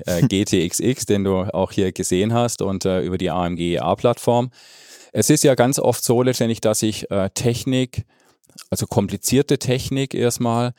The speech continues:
Speaker 1: von oben her, äh,
Speaker 2: Top-down
Speaker 1: runterskaliert.
Speaker 2: quasi.
Speaker 1: Genau,
Speaker 2: Mhm.
Speaker 1: weil, ähm, man muss erstmal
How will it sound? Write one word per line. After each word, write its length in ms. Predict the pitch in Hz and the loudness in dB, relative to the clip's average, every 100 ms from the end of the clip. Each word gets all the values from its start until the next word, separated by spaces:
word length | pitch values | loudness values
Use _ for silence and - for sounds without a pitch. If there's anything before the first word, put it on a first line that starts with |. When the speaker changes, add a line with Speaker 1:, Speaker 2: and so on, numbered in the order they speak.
| _ | _
Speaker 1:
von 220 | - 110 | -2 -2
oben 300 | 104 113 113 107 | 2 2 2 2
her, 340 | 104 101 101 - | 4 4 2 0
äh, 80 | 95 | 0
Speaker 2:
Top-down 300 | 95 90 - - | 0 -2 -8 2
Speaker 1:
runterskaliert. 720 | - - 127 110 107 107 139 | 2 6 6 6 4 4 4
Speaker 2:
quasi. 280 | 101 92 92 | 4 0 -2
Speaker 1:
Genau, 380 | 107 98 95 117 | 0 2 4 4
Speaker 2:
Mhm. 220 | 113 135 - | 2 0 0
Speaker 1:
weil, 380 | - - 104 104 _ _ _ _ - | 4 4 4 0 _ _ _ _ -2
ähm, 340 | 101 101 101 | 2 2 0
man 160 | 90 107 | 0 2
muss 160 | 131 - | 2 2
erstmal 580 | 123 - 123 113 110 | 0 2 2 4 2